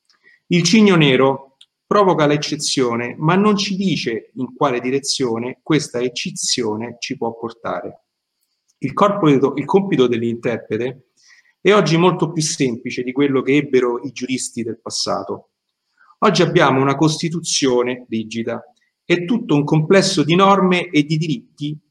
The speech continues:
di carattere anche internazionale che sono divenuti parte integrante del nostro sistema delle fonti, i quali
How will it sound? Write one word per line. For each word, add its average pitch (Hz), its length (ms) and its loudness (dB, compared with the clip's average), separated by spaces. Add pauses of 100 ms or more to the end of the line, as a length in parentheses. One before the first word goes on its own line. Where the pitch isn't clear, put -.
(120)
di 147 160 -8
carattere 151 520 0
anche 190 280 -2
internazionale 120 1080 -8 (140)
che 185 120 -2
sono 147 320 0
divenuti 151 560 0
parte 151 360 2
integrante 196 680 0
del 135 100 0
nostro 165 380 -2
sistema 123 440 -6
delle 120 180 -8
fonti, - 460 -14 (800)
i 220 120 4
quali 160 720 2